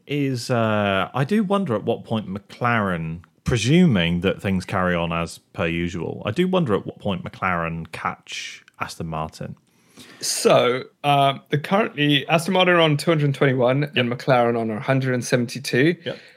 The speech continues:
Speaker 2: But with the way Aston are going with car development, with driver performances.
Speaker 1: Mm.
Speaker 2: I would not be surprised if McLaren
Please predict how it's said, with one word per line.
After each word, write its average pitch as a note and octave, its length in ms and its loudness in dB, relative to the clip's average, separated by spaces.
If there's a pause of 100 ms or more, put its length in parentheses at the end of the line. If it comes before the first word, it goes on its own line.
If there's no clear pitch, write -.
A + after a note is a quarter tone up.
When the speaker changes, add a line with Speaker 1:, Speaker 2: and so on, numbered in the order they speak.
(280)
Speaker 2:
But B2+ 340 4
with C#3+ 240 4
the D3 100 4
way C#3+ 520 6 (520)
Aston B2 380 0
are A2+ 80 4
going A#2 280 4
with A2+ 160 -2
car F3+ 240 6
development, E3 840 4
with A#2+ 360 -4
driver A#2+ 320 2
performances. B2+ 1120 0 (200)
Speaker 1:
Mm. F2+ 340 -4 (320)
Speaker 2:
I B2 120 4
would B2+ 180 2
not B2 200 2
be A#2 100 2
surprised A2 680 2
if A2+ 120 0
McLaren G#2+ 640 0